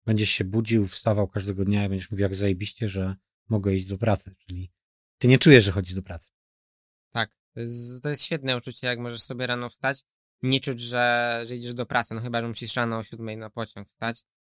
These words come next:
Speaker 1: Dzi-, jak dzisiaj.
Speaker 2: No, jak dzisiaj. <laughs> Ale tak, no to tak. Lubię być w biurze i, i, i lubię pracować, lubię kręcić filmy, to po prostu sprawia przyjemność. I mówię, od kiedy w pierwszej książce przeczytałem, że trzeba wykonywać zawód, yy,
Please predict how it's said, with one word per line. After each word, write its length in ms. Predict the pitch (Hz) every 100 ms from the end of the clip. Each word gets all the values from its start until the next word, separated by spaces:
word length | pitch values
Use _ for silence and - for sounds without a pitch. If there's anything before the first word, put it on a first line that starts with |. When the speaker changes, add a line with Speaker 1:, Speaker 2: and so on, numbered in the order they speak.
| -
Speaker 1:
Dzi-, 180 | 110 123
jak 160 | 127
dzisiaj. 340 | 117 104 101 98
Speaker 2:
No, 240 | 135 156 160
jak 200 | 156 147
dzisiaj. 400 | 156 - 175 185 180 208 190 - 226
<laughs> 380 | 196 190 - -
Ale 400 | - 147 165 165
tak, 200 | 170 160
no 100 | 160 165
to 240 | 160 156
tak. 320 | 147 120 - _ _
Lubię 240 | 160 135 120
być 260 | 123 123
w 80 | 120
biurze 440 | 123 135 127 123
i, 1200 | 120 120 120 120 120 120 123 120 120 120 120 - _
i, 60 | 143
i 20 |
lubię 220 | 131 127
pracować, 460 | 120 117 135 127 120
lubię 200 | 123 117
kręcić 380 | 127 113 120 -
filmy, 300 | 135 131 127
to 100 | 123
po 60 |
prostu 240 | 120 - 120
sprawia 300 | 127 123 120
przyjemność. 600 | - 127 135 160 175 - _ _ _ -
I 720 | 139 139 147 147 147 143 120
mówię, 240 | 151 147 131
od 80 | -
kiedy 220 | 147 143
w 60 |
pierwszej 280 | - 156 147
książce 300 | 156 147 147
przeczytałem, 500 | 143 139 139 139 135
że 100 | 131
trzeba 420 | 127 143 139 135
wykonywać 560 | 127 135 131 131 127 123
zawód, 480 | 120 123 120 117 - _ _
yy, 100 | -